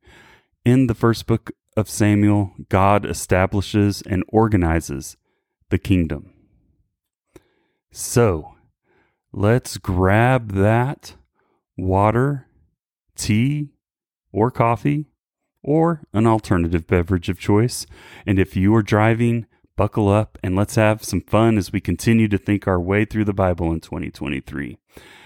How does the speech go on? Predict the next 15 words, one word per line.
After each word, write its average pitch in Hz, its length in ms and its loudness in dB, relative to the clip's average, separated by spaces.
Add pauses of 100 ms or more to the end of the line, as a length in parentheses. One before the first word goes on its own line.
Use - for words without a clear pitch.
As 98 200 0
a 101 40 6
reminder, 95 640 4 (180)
we 95 200 2
are 92 200 2
performing 98 480 0
a 82 60 0
chronological 101 840 0
read 90 200 -2
of 87 60 -2
the 90 100 -2
Bible 92 380 0
in 90 80 0
twenty 90 300 -2
twenty-three, 90 680 -2